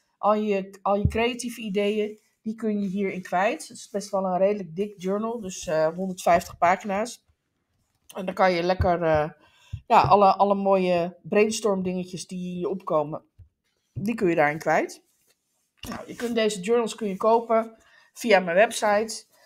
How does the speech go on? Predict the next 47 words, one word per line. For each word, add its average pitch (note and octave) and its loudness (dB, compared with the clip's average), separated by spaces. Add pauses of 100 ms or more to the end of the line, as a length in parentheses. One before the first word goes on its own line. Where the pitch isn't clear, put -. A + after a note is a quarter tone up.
(140)
als G3+ -2
je G#3 -6
dat F#3+ -4
zou G3 -2
willen. F#3 -2 (340)
Ehm, E3 2 (160)
je F#3 -8
kunt G3+ -2
ze - -4
ook, G3 0
eh, E3 2
je F#3 -4
kunt G#3 -6
ook G3 -10
zelf G#3 0
zo'n C#4+ -2
journal B3 -2
natuurlijk A#3 -8
creëren. A3+ -2 (560)
Ehm, F#3+ 4 (1500)
ja, A3+ 6
wat F#3 2
jij G3+ 6
wil. A#3+ -2
Ik G#3+ -8
werk G3+ 2
ook A#3 -6
heel A3+ 0
veel G#3 -4
en G3+ -6
heel F#3+ 0
graag F3 2
met E3+ -8
de, E3 -4
met F3+ -4
de F#3 -6
MUS B3 -2
journals. A#3 -4
Die A3+ -12
vind F#3 -10
ik - -10
ook G#3+ 0
heel A3+ -2
fijn. A3 -4 (300)
Dat - -18
zijn F3 -4
deze. A#3+ 0